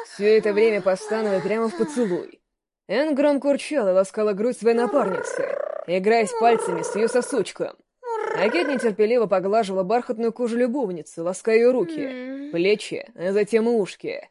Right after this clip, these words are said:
Speaker 2: М.
Speaker 1: Несмотря на то, что Энн не воспринимала подобное как что-то возбуждающее, мне было весьма занятно
Speaker 2: Да.
Speaker 1: наблюдать за тем, как Кейт ведет себя с другой Некой.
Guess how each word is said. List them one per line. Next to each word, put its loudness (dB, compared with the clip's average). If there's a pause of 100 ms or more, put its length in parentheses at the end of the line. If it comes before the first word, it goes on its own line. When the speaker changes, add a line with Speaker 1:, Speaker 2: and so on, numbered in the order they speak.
Speaker 2:
М. -8
Speaker 1:
Несмотря 0
на 4
то, -2
что -4
Энн 0
не 0
воспринимала 0
подобное 0
как -2
что-то 0
возбуждающее, -2 (380)
мне -2
было 0
весьма 0
занятно -2
Speaker 2:
Да. -4
Speaker 1:
наблюдать 0
за 0
тем, -2
как -4
Кейт -8 (280)
ведет 2
себя 2
с -2
другой 6
Некой. -4